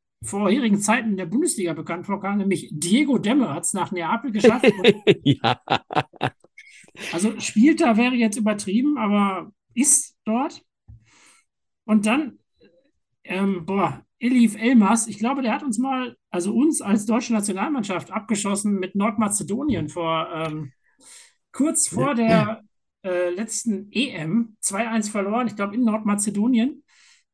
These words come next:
Speaker 1: ähm, und spielt jetzt durchaus eine Rolle bei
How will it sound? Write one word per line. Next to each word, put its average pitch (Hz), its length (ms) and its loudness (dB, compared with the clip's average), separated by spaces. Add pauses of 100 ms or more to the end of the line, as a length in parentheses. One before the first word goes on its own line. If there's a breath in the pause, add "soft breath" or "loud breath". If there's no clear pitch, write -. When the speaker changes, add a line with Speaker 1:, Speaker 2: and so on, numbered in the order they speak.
(160)
Speaker 1:
ähm, 233 420 4 (720)
und 247 180 4
spielt 240 300 0
jetzt 208 240 0
durchaus 240 400 0
eine 214 100 2
Rolle 240 600 -4
bei 190 500 -4